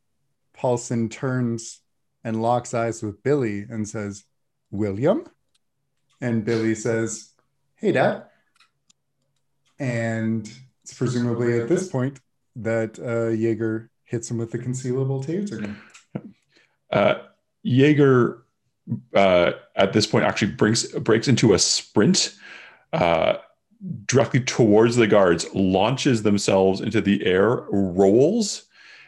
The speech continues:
Speaker 2: and comes up already shooting the taser at, uh, Paulson. Uh, then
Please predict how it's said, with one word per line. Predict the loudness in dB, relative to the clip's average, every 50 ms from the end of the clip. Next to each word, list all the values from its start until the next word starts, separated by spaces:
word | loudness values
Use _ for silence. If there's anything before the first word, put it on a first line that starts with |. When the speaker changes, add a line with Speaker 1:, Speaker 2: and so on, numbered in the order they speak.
| -10 _ 0
Speaker 2:
and | 0 0 0 -2
comes | -2 -2 0 0 2 2 2
up | 2 2 2 0 -6 -18 _ _ _ _ 2
already | 2 4 4 4 4 2 0 0
shooting | 0 0 2 2 2 2 0 -2 -6 -10 _ _ _ _
the | -6 -6 -6
taser | -4 -2 -2 0 0 0 -2 -2 -2
at, | 0 0 0 -2 -6 -12 -18 -20 _ _ _ _ _ _ _ _ _ _ _ _
uh, | -6 -4 -2 -2 -2 -4 -6 -12 _ _ _ _ _ _ _ _ _ _ _ _ _ _ _ _ _ -4
Paulson. | -4 -4 -2 -4 -8 -10 -12 -16 _ _ _ _ _ _ _ _ _ _ _ _ _ _ _ _ _ _ _ _ _ _ _
Uh, | -4 -2 -2 -2 -2 -2 -4 -6 -6 -10 _ _ _ _ _ _ -4
then | -2 -2 -2 -2 -4 -6 -10